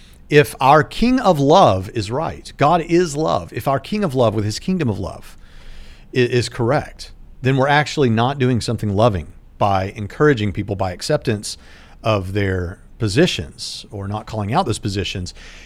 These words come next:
and feigning unity or having some sort of unity, um, of the sort we're talking about, theological unity where it cannot be had.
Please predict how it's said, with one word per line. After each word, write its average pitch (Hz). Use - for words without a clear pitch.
and 110
feigning 151
unity 131
or 107
having 135
some 110
sort 101
of 95
unity, 95
um, 98
of 117
the 107
sort 139
we're 127
talking 127
about, 90
theological 113
unity 104
where 98
it 95
cannot 98
be 87
had. 73